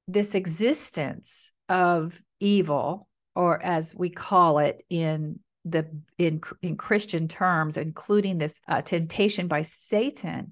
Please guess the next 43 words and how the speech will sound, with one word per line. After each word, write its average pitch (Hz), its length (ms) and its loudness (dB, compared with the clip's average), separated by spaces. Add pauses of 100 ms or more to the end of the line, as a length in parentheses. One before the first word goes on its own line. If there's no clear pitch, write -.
(140)
the 202 340 0
conflict 247 800 0
there 147 220 -2
for - 140 -2
a 170 40 2
lot 170 180 2
of 160 80 0
people 240 360 -2
is 160 160 0
that 151 200 -4
how 202 340 2
can 165 520 -4
God 165 400 2
be 156 180 0
all-knowing, 165 800 -2 (160)
all-powerful, 160 960 0
all-seeing, 165 800 0
all 190 160 4
these 175 260 -2
things? 190 400 -2
Well, 185 340 4
if 202 220 -2
you 220 100 0
know 226 300 4
that 247 100 2
you're 190 120 -2
going 190 260 0
to 180 120 0
allow 170 420 0
this 165 320 -6
being 165 580 2
to 156 120 -8
tempt 170 420 -6
people, 220 340 0
then 180 140 0
you 175 160 2
also 190 260 0
know 175 140 -2
how 165 220 -4
it's 165 120 -14
going 156 220 -2
to - 120 -8
end. - 380 -4